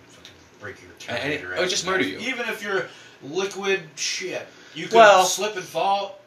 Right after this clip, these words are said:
Speaker 1: in the, uh, you know, the qu-, foundry's shit.
Speaker 2: But that's
Speaker 1: Even
Speaker 2: a
Speaker 1: without someone throwing it, there is always a chance, and that's
Speaker 2: But
Speaker 1: being a human on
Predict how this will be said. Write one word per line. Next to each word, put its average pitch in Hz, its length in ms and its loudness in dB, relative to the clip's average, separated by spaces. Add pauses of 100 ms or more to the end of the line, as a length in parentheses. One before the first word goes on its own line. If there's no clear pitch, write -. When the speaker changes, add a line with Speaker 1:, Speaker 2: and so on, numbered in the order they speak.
(120)
Speaker 1:
in 175 140 -10 (880)
the, 160 260 -6
uh, 151 240 -2 (160)
you 156 60 -18
know, 135 200 -12 (380)
the 127 80 -14
qu-, - 160 -12 (640)
foundry's 160 720 -2 (140)
shit. 165 300 -2 (540)
Speaker 2:
But 170 100 0
that's 196 220 8
Speaker 1:
Even 160 200 0
Speaker 2:
a 190 60 -8
Speaker 1:
without 190 280 -2
someone 180 220 -10
throwing 170 280 -6
it, 120 140 -16
there 139 160 -6
is 160 260 -6
always 165 460 -8
a 160 60 -12
chance, - 680 -12
and 92 160 -20
that's - 260 -14 (880)
Speaker 2:
But 131 320 2 (1160)
Speaker 1:
being 110 180 -20
a 95 40 -20
human 113 340 -18
on 101 100 -14